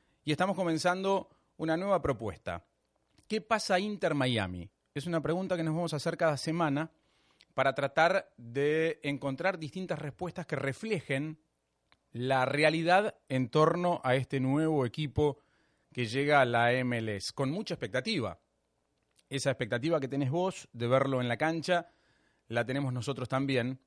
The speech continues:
Y queremos contarte de alguna manera qué es lo que vamos a hacer, pero también quiénes somos. Y nosotros, como vos que estás del otro lado,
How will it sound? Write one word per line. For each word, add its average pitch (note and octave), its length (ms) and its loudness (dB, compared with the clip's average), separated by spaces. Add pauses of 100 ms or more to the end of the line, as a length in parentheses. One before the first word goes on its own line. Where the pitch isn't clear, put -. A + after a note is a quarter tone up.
(760)
Y D3 120 -4
queremos F3 260 -2
contarte F3+ 480 0
de D#3 80 -2
alguna D#3+ 240 -4
manera D#3 240 0
qué E3 140 -4
es D3 40 -2
lo D3 120 -2
que D3+ 80 -4
vamos D3+ 260 -2
a D3+ 40 -6
hacer, E3 220 -6
pero D3 160 -4
también D#3 600 -2 (580)
quiénes D#3+ 320 -2
somos. G#2 600 0 (160)
Y A#2 480 -4
nosotros, E3 400 -2
como C3+ 260 2
vos E3+ 220 6
que C#3 80 -8
estás B2 180 0
del B2+ 140 0
otro B2+ 180 -2
lado, C3+ 480 4